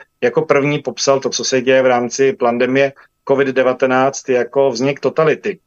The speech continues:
jako totalitárního systému. Takže ten je součástí téhle sedmičky, pak je tam už zmíněna Justina,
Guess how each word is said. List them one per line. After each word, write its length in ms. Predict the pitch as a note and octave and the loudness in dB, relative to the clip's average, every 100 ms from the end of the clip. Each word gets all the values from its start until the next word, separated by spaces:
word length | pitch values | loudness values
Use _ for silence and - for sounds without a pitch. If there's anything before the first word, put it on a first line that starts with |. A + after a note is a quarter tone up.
| A#2+ | -8
jako 280 | A2+ A2 | -6 -4
totalitárního 680 | B2 A#2+ B2 A#2+ B2 B2 C3 | -4 2 2 6 4 6 4
systému. 500 | - A#2+ - C#3 C3 - - - _ _ | 2 0 4 4 4 -4 -16 -20 _ _
Takže 420 | A2+ A2 A2 C3 B2+ | -4 -2 2 2 2
ten 160 | A#2+ C3 | 0 2
je 60 | |
součástí 580 | C#3+ C#3 B2 C#3 C3 C#3+ | 2 0 2 0 0 -4
téhle 260 | C3 B2+ B2+ | -2 0 0
sedmičky, 600 | - B2+ A#2+ B2+ B2+ C#3 | -2 -4 -2 -2 -4 -2
pak 160 | A#2+ A2+ | 0 0
je 80 | |
tam 160 | A#2+ B2+ | -2 -2
už 80 | B2 | -2
zmíněna 540 | A#2+ B2 B2 B2+ B2 A#2+ | -2 -2 -2 0 0 -2
Justina, 640 | A#2 A2+ - C3 B2+ B2 | -2 -4 -2 0 2 0